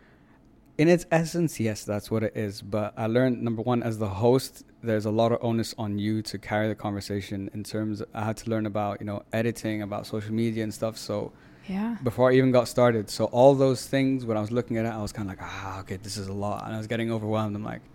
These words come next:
Speaker 2: And then there's the self-promotion as well, right? You're
Speaker 1: Yeah.
Speaker 2: putting yourself out there. And again, when we're talking about vulnerability, you are the product at the end of the day.
Speaker 1: Exactly.
Speaker 2: And I think this is what a lot of small business owners and people who have a passion find. They, they go out to, you know, start hairdressing or,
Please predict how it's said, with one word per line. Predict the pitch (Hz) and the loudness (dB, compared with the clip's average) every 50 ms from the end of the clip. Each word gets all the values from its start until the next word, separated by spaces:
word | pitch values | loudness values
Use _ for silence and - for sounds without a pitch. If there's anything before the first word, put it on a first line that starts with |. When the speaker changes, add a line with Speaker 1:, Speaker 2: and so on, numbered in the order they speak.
| - - - | -20 -14 -6
Speaker 2:
And | - 233 | -4 -2
then | 254 277 | 0 0
there's | 302 320 294 | 0 0 0
the | 285 | -2
self-promotion | 254 - 254 247 247 - 233 220 214 214 262 262 - 233 220 | 0 2 0 0 2 2 4 4 6 4 2 2 0 0 -2
as | 190 190 | 0 0
well, | - 214 233 | 0 0 2
right? | 226 208 185 156 | 2 2 0 0
You're | 214 214 | 0 2
Speaker 1:
Yeah. | - 254 | 2 2
Speaker 2:
putting | 254 240 220 | 2 2 0
yourself | 220 226 - - 214 208 208 | -2 -2 -2 -2 -2 -2 0
out | 196 214 220 214 | 0 0 0 0
there. | 214 202 | -2 -4
And | 185 185 190 | -2 -2 -2
again, | 190 190 214 214 208 | -2 -2 0 2 2
when | 196 190 | 2 2
we're | 190 | 0
talking | 190 - - 233 233 - 220 | 0 0 -2 -2 0 0 2
about | 208 185 175 196 | 2 2 0 2
vulnerability, | - 214 202 185 180 - 185 208 233 214 214 - - 170 170 170 170 147 - - | 2 2 2 2 2 0 2 2 2 0 -2 -4 -4 -2 -2 -2 -2 -4 -6 -4
you | - 196 202 208 220 233 | -2 0 2 4 4 4
are | 233 226 | 4 4
the | 214 214 | 2 0
product | - - - 196 202 156 - - | -4 -4 -2 -2 -2 -2 -4 -6
at | 165 185 | -6 -4
the | 165 170 | -4 -4
end | 180 175 | -4 -4
of | 180 180 | -6 -8
the | - | -4
day. | - 175 165 170 180 - - - - - - - - | -4 -2 -2 -2 -4 -6 -8 -18 -20 -20 -14 -8 -6
Speaker 1:
Exactly. | 107 98 104 101 98 - - - | -4 -2 -2 -2 -2 -2 0 2
Speaker 2:
And | - 202 | 4 4
I | 196 | 4
think | 185 - 240 226 196 | 4 2 0 0 0
this | 202 - | 0 -2
is | 208 196 - | -2 0 0
what | 190 175 | 0 0
a | - | 2
lot | 180 196 185 | 2 2 2
of | - | 2
small | - - 208 202 180 185 | 2 2 2 4 4 4
business | 180 196 190 190 196 202 190 - - | 2 2 2 2 2 0 0 0 0
owners | 180 180 180 180 180 - | 2 2 2 0 0 0
and | 196 190 | -2 0
people | - 202 - 208 208 | 0 2 4 4 2
who | 180 202 202 196 | 4 4 2 2
have | 185 180 185 - | 2 0 0 -2
a | 175 | 4
passion | 190 - - 190 190 - - - - 185 185 180 | 2 4 4 4 0 0 -4 -6 -2 -2 -2 -2
find. | - - 196 196 185 190 185 | -2 0 2 2 4 4 2
They, | 180 185 180 - - - | 0 0 -2 -4 -4 0
they | - 196 | 0 2
go | 190 202 214 | 4 6 6
out | 214 208 208 - - | 6 6 6 4 -2
to, | - - | -4 -2
you | 190 185 185 175 160 - 185 180 | 0 0 0 0 -2 -2 -4 -4
know, | 170 170 | -4 -4
start | - - - - 185 160 - | -4 -4 0 0 0 0 2
hairdressing | - 190 190 190 185 196 180 175 - - 180 180 185 160 - | 2 2 2 4 4 2 0 0 -2 -4 -2 -2 -2 -4 -4
or, | - 175 180 180 175 175 180 | -6 -6 -4 -4 -4 -4 -6